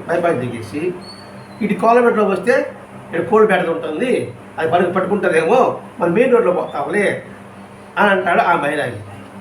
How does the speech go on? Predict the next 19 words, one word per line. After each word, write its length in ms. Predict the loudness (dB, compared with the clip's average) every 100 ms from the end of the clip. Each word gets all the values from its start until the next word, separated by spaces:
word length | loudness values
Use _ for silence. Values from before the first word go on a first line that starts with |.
| -18 -20 -20 -20 -2
అప్పుడు 180 | 0 4
ఈయన 80 | 4
అంటాడు, 480 | 4 2 0 -2 -2 -6 -18 -20 -20 -20 -20 -20 -12
ముందే 220 | -4 -2
బైరాగి, 480 | 0 2 2 2 0 -8 -6
చూడండి 200 | -2 -2
పదం 280 | 0 2 4
చూడండి, 260 | 2 0 -8 -14 -2
బైరాగికి 880 | 2 2 4 2 0 -4 -6 -8 -8 -14 -18 -20 -20 -20 -12 -2
భయం 220 | 0 2
ఎందుకు? 320 | 0 -2 -8 -12 -12 -16 -18 -20 -20 -20 -20 -20 -20 -20 -20 -20 -20 -20 -18 -8 -2
అంటే 160 | 0 2
ఈ 180 | 0
దేహం 360 | 2 4 4 2
అంటే 480 | 0 0 0 0 -8 -18 -20 -20 -20 -14 -6
ఇంకా 280 | -4 0 0
నీకు 200 | 0 -2
ప్రీతి 380 | -2 0 0 0
ఉంది. 340 | -2 -4 -8